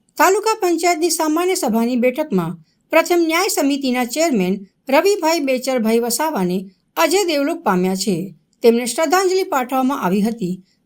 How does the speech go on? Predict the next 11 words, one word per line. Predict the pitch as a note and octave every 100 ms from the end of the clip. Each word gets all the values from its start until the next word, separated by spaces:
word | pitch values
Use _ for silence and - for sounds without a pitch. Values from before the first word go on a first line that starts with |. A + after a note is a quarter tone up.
| -
ત્યારે | D#4 D4+ F#3
પુલવામા | G3+ B3+ E4 F#4 G4
શહીદ | F#4+ F4 C4+ C#4
થયેલા | D4 D4+ G3 E3+ F#3+ _ _ _
પર્યટકો | D#4 F#4 F4+ F#4
માટે | F4 D4+ A3+ D#4
પણ | D#4 F#3
બે | A3+ D#4+
મિનિટનું | F#4 D#4+ C4+ C#4 B3+
મૌન | B3 D4+ F#4
પાળી | F#4 F#3+ F#3 G3